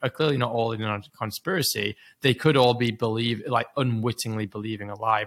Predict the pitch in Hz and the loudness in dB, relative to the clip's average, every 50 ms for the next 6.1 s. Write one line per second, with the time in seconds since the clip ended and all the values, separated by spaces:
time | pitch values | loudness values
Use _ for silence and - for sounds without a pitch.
0 | - 120 120 117 - - - _ _ _ _ _ _ - 147 139 - 180 180 165 | 0 0 0 0 -2 -6 -20 _ _ _ _ _ _ 0 0 2 4 2 4 4
1 | 151 147 127 123 131 123 - 123 107 - 113 110 110 113 120 123 123 - 127 131 | 2 2 4 4 4 4 2 -2 -2 -2 -2 0 2 2 2 0 2 2 2 2
2 | 127 - 139 131 113 113 - 117 123 120 123 117 - - - - - - - - | 2 2 4 4 4 4 4 2 2 2 2 -2 -4 -8 -16 -16 -16 -20 -20 -20
3 | _ _ _ _ _ - 147 143 143 143 139 139 135 135 131 127 123 120 120 117 | _ _ _ _ _ 4 4 6 6 6 6 6 4 4 4 4 6 6 6 6
4 | 117 117 117 - 123 131 135 135 127 123 123 120 - 123 117 - - 117 110 110 | 6 4 2 2 4 4 4 4 4 4 0 0 0 -2 -2 -2 -4 -6 -4 -4
5 | 110 120 104 - - 117 113 110 110 110 110 110 110 110 104 - 110 101 - - | -4 -4 -4 0 2 4 4 6 6 4 4 2 0 -2 -2 -2 -4 -4 -4 -8
6 | 104 - | -10 -10